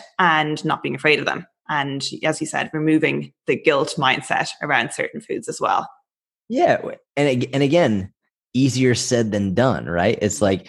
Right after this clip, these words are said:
Speaker 1: Yeah.
Speaker 2: "Well, yeah, it's easy for you to say, and da, da, da, da, it's easier, it, it is easier said than done. It's very difficult. And it doesn't mean that on your first try, you're gonna get it." Like, you might be like, "Okay, cool. Pizza's not bad. I know this. I love this podcast. This was such a cool conversation. They really changed my life."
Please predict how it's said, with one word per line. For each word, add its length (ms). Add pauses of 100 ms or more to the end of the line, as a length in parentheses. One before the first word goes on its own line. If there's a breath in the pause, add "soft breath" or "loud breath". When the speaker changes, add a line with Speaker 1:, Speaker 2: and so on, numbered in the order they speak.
Speaker 1:
Yeah. 160
Speaker 2:
"Well, 200
yeah, 140
it's 160
easy 220
for 140
you 120
to 80
say, 360
and 80
da, 120
da, 40
da, 140
da, 200
it's 120
easier, 320
it, 140
it 60
is 240
easier 300
said 240
than 140
done. 180
It's 100
very 200
difficult. 380
And 100
it 80
doesn't 280
mean 240
that 160
on 120
your 160
first 340
try, 540 (240 loud breath)
you're 240
gonna 200
get 200
it." 200 (360)
Like, 360
you 80
might 120
be 120
like, 100
"Okay, 220
cool. 280
Pizza's 360
not 200
bad. 380 (160 loud breath)
I 60
know 180
this. 160
I 40
love 180
this 100
podcast. 540
This 160
was 100
such 160
a 60
cool 180
conversation. 720
They 140
really 200
changed 300
my 80
life." 360